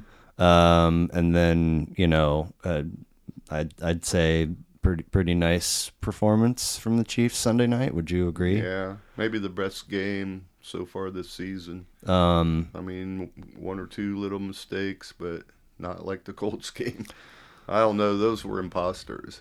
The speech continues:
Speaker 2: That couldn't have really been the
Speaker 1: I
Speaker 2: Chiefs
Speaker 1: just,
Speaker 2: that showed up
Speaker 1: it
Speaker 2: there.
Speaker 1: was, uh, to me, the w-, whole week leading up, I was like, "This reeks of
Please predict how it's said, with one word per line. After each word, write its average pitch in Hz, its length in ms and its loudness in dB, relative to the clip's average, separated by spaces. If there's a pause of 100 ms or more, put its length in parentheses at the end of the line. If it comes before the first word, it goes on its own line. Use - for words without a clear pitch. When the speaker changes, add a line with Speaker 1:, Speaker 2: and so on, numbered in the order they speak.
(140)
Speaker 2:
That 95 180 -6
couldn't 92 200 -6
have 92 80 -6
really 90 220 -4
been 90 240 -6
the 85 100 -2
Speaker 1:
I 101 140 8
Speaker 2:
Chiefs 98 100 4
Speaker 1:
just, 98 140 0
Speaker 2:
that 90 140 -6
showed 90 320 -6
up 95 60 -4
Speaker 1:
it 98 40 -4
Speaker 2:
there. 98 120 4
Speaker 1:
was, 90 380 2
uh, 80 520 4 (240)
to 98 120 -2
me, 104 360 8
the 90 420 -2
w-, 90 200 2
whole 104 260 4
week 101 240 -2
leading 92 300 0
up, 90 240 0
I 80 60 0
was 76 120 -4
like, 80 140 -6
"This - 420 -4
reeks 87 480 -2
of 73 340 -6